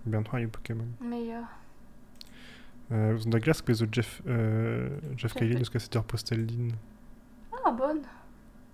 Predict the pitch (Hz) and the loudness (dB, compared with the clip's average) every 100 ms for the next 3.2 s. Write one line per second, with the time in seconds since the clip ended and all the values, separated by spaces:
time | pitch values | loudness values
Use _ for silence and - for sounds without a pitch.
0 | - - 117 110 - 113 107 110 113 - | -8 2 4 4 2 4 6 8 6 4
1 | 107 - - 117 117 113 110 107 107 110 | -2 0 2 4 6 8 6 6 4 2
2 | - - - - - 113 107 - 113 - | -2 -12 -16 -16 -4 -2 -2 -4 -4 -4
3 | 135 120 | -4 -4